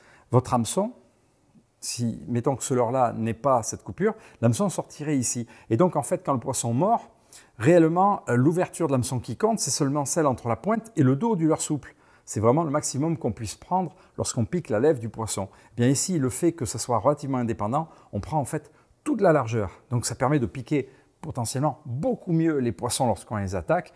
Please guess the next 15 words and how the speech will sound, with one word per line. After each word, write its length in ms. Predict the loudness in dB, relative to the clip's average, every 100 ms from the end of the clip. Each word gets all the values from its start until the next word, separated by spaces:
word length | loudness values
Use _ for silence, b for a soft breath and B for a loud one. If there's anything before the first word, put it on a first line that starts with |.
| b b
Évidemment, 380 | -4 -2 0 0
mieux 280 | 2 0 0
un 60 | -2
poisson 300 | -6 -6 -6
est 20 |
piqué, 480 | -8 -2 0 0 -4 -14 -20 _
plus 180 | 2 4
la, 200 | 4 2 B -6
la 100 | -4
lèvre, 560 | 2 4 4 2 -2 -8 b b -2
euh, 240 | 0 -2 -4
est, 60 |
est, 420 | -6 -6 -8 -10
est 120 | -2 0
englobée 680 | 2 2 2 2 0 0